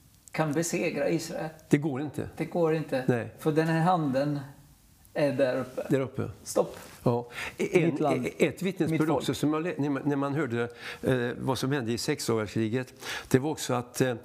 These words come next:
Speaker 2: att de sprang iväg, egyptierna, och även, eh, uppe i Golanhöjderna, för de såg, sa de, en, en ängla-, alltså en änglaarmé. De såg en armé med änglar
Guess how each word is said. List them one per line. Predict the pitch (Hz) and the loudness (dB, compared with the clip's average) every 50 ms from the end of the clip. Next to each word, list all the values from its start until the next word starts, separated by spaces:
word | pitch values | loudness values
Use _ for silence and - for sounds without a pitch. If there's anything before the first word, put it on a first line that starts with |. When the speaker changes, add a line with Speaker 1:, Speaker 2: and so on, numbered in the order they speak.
| - - - - - - - - - | -12 -14 -12 -12 -12 -12 -12 -2 4
Speaker 2:
att | - 127 127 - - - - 139 131 | 4 4 4 2 -4 -2 0 0 2
de | 120 135 135 135 | 2 0 0 -2
sprang | - - - 139 131 131 147 | -2 -2 0 0 0 0 -2
iväg, | 151 135 120 120 135 131 | -2 -2 -2 -2 -2 -2
egyptierna, | 135 147 151 135 139 - - - 123 120 120 120 131 127 - - - | -2 -2 -2 -2 -2 -4 -4 -2 0 0 0 -2 -4 -6 -10 -14 -8
och | - - 139 143 143 | -2 0 0 2 2
även, | 131 113 101 113 120 135 147 156 151 147 143 | 0 -2 -2 0 0 0 0 -2 -2 -2 -4
eh, | 143 135 - - - - - - - - 143 135 - | -4 -6 -10 -14 -18 -18 -14 -6 -2 -2 0 0 0
uppe | 151 135 135 143 | -2 0 0 0
i | |
Golanhöjderna, | 131 156 160 131 113 110 107 107 117 117 110 110 113 127 127 - - - - - | 0 0 0 0 0 -2 -2 0 0 0 0 -2 -2 -4 -4 -6 -10 -16 -12 -4
för | - - | 0 2
de | 123 131 143 139 | 2 2 0 -2
såg, | - - - 175 131 123 107 - | -4 -2 -2 -2 -2 -2 -4 -4
sa | - 165 143 | -2 -2 0
de, | 117 117 117 117 104 - - - - - - | 0 0 0 -2 -4 -6 -10 -14 -12 -4 0
en, | - 135 131 135 - - - - - - | 0 0 0 -2 -6 -12 -20 -6 0 2
en | 156 139 147 - - | 2 2 2 0 -2
ängla-, | - 196 175 135 117 110 101 98 95 107 104 110 117 - - - - | -2 0 0 0 0 -2 -2 -2 -2 -2 -2 -4 -6 -10 -14 -2 2
alltså | - 135 120 - 143 | 2 2 2 2 -2
en | 143 | 0
änglaarmé. | - 190 180 135 107 98 110 104 104 104 113 110 135 175 170 107 87 - - - - - - - - - - - - - - - - - | 0 -2 -2 0 0 -2 -2 -2 -2 -2 -2 -2 -2 -2 -4 -6 -8 -10 -16 -20 -20 -20 -20 -20 -20 -20 -20 -20 -20 -20 -20 -20 -4 0
De | - 156 | 0 0
såg | 151 - - 165 120 | 0 0 -2 -2 -2
en | 123 143 | -2 -2
armé | 165 180 175 131 113 | -2 -2 -2 -2 -2
med | - - | -2 -2
änglar | - 180 165 127 110 92 98 123 160 160 107 | -2 -2 -2 -2 -2 -2 -2 -2 -2 -4 -6